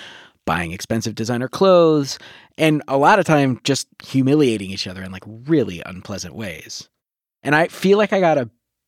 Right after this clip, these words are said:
better sense of who these guys were by listening to these conversations.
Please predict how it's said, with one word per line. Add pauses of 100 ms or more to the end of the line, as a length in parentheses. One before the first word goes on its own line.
(100)
better
sense
of
who
these
guys
were
by
listening
to
these
conversations.